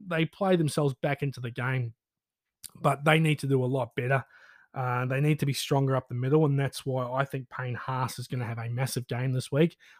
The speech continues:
I think he's gonna score a try. I think he's gonna top score for the Broncos in Supercoach. I'm taking the Broncos thirty points to twenty.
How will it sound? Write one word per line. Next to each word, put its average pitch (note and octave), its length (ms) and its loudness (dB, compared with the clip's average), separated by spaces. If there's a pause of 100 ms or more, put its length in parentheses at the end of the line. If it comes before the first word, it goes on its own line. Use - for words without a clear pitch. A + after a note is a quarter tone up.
I C#3 60 -2
think C#3 180 -4
he's C3 120 -6
gonna B2 160 -6
score C3 360 0
a - 20 -2
try. D3 440 2 (340)
I A#2+ 80 -4
think B2+ 140 -4
he's A#2+ 140 -10
gonna A#2+ 140 -8
top - 240 -12
score F#3+ 320 8
for D3+ 100 0
the C3+ 60 2
Broncos B2+ 500 -4
in - 60 -6
Supercoach. C#3+ 680 -2 (280)
I'm D3 120 0
taking F#3+ 340 4
the D#3 80 6
Broncos C#3+ 540 0
thirty F3+ 260 6
points E3 360 2
to - 100 -20
twenty. C#3+ 540 -4